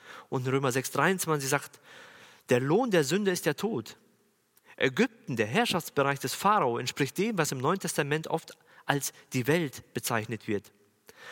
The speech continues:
Das ist das Imperium der Schlange. In erster Johannes zwei, Vers sechzehn sagt Johannes den Erlösten: "Habt nicht lieb die Welt, noch was in der Welt ist.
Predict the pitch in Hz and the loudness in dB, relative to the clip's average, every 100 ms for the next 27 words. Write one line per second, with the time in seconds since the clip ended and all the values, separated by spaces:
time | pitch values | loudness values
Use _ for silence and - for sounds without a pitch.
0 | - - 120 135 127 - - 123 151 160 | -12 -4 -2 0 0 -2 -4 -2 0 2
1 | 151 147 139 135 _ _ 123 110 135 123 | 0 -2 -4 -10 _ _ -2 -2 -2 -4
2 | 101 98 _ _ _ _ _ _ _ _ | -4 -8 _ _ _ _ _ _ _ _
3 | _ _ - - - - - _ _ _ | _ _ -20 -20 -20 -20 -20 _ _ _
4 | _ _ _ _ _ _ _ _ _ - | _ _ _ _ _ _ _ _ _ -6
5 | 123 123 180 165 139 139 143 - 131 185 | -2 0 0 -2 -2 0 -2 0 0 0
6 | 139 - 147 - 147 139 - _ - 120 | -4 -2 -4 -4 -6 -8 -14 _ -2 -2
7 | - 110 123 135 - 123 117 113 120 - | 0 -2 -2 -4 -4 -2 -2 -2 -4 -6
8 | 131 120 120 _ _ _ _ _ _ _ | -10 -10 -12 _ _ _ _ _ _ _
9 | - - - 139 - 165 - - 151 196 | -20 -20 0 0 2 -2 -2 -4 -2 -2
10 | - - 120 123 113 110 - - _ 110 | -4 -6 0 0 0 -6 -14 -16 _ -6
11 | - 123 - - 123 110 104 104 - - | -2 -4 -4 -8 -4 -2 -4 -6 -8 -10
12 | - | -12